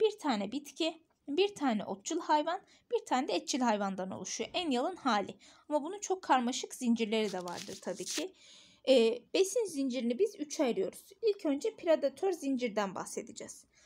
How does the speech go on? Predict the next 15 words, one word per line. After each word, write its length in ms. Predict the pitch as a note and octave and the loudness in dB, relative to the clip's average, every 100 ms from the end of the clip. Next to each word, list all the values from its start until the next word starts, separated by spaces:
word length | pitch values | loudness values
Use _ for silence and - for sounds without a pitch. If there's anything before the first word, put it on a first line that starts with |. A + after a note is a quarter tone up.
| _ - | _ -6
Arkadaşlar, 640 | F#4+ G#4 E4+ D4 A#3 - | -2 2 2 2 0 -2
predatör 560 | - F#4+ A4 G4 F#4+ C4+ | -2 0 0 0 2 0
zincir 440 | A3+ E4+ B3+ B3+ - | 0 -4 0 -2 -2
üreticiden, 720 | E4+ F4+ - A3+ G3+ F3+ G3 | -4 -4 -6 -10 -6 -4 -6
tüketiciden 760 | - D#4 D#4 - - C#4+ F4+ | -10 -6 -6 -6 -6 -4 -4
ve 40 | G#4 | -2
ayrıştırıcılardan 920 | D4+ C#4 - C#4 B3 B3+ A#3+ A3+ G3+ | -2 -2 -6 -8 -6 -2 0 0 -4
oluşturuyor 460 | G3 G#3 - E4+ G#4+ | -4 -8 -8 -6 -2
ve 120 | D#4 | -4
karşımıza 540 | - C#4+ D4 A#3+ G3 | 0 0 0 -6 -4
genelde 440 | A3 D4 A3+ G3 G3 | -2 0 0 -2 -4
zaten 400 | A#3+ G#3+ E4 F4 | -4 -4 -4 -6
predatör 520 | D#4 A#3+ G#3+ - F#4+ | -2 -2 -2 -2 0
zincir 340 | C4+ A#3+ G3 | 2 0 0
çıkıyor. 400 | F#3 - - D#3+ | -2 -6 -6 -10